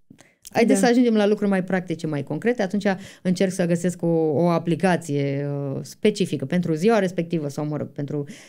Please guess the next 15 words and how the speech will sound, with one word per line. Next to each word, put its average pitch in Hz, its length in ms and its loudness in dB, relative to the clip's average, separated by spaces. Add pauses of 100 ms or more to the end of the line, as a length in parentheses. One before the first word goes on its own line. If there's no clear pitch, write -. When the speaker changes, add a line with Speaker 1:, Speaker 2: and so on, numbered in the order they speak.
(180)
Speaker 1:
uh, 170 100 -4
Speaker 2:
Mhm. 262 80 6
Speaker 1:
zilele 170 380 4
următoare. 147 720 -2 (400)
Și, - 240 2
de 415 120 10
asemenea, 403 920 4 (420)
uh, 175 420 2
lucrarea 339 400 6 (120)
este 359 240 2
și 381 140 2 (100)
hrană 392 340 2
pentru 262 240 4
suflet. 220 500 2
Acum 214 380 4